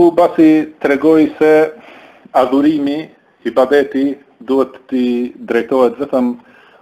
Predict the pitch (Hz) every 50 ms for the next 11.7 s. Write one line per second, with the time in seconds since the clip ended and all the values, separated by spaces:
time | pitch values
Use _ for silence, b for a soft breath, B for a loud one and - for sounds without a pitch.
0 | b 113 113 123 139 139 120 117 110 110 - - 101 - 120 117 110 104 101 101
1 | 101 101 98 - 101 98 117 123 123 120 127 147 180 220 285 - _ _ _ b
2 | b b b b b b b b b b b b b b _ _ _ - 117 117
3 | 117 117 117 117 - 156 156 151 - - - - 160 160 165 160 - 147 139 143
4 | 147 151 151 135 120 117 160 160 - 160 147 139 - - - 160 147 127 107 92
5 | 95 95 92 87 - _ _ b b b b b b b b b b _ _ _
6 | - 123 123 120 - - - 143 139 139 135 123 - - 120 123 127 127 127 123
7 | 123 123 - _ _ _ _ _ _ _ _ - 110 107 110 107 101 110 92 -
8 | - - - _ _ _ b b b b b b b b b - 113 113 - -
9 | - 139 131 127 131 131 127 - - - 139 131 123 120 117 120 120 131 139 -
10 | - _ _ _ _ _ _ - 120 110 - - - 120 117 117 117 120 117 120
11 | - 113 113 110 - - - 110 110 117 120 127 143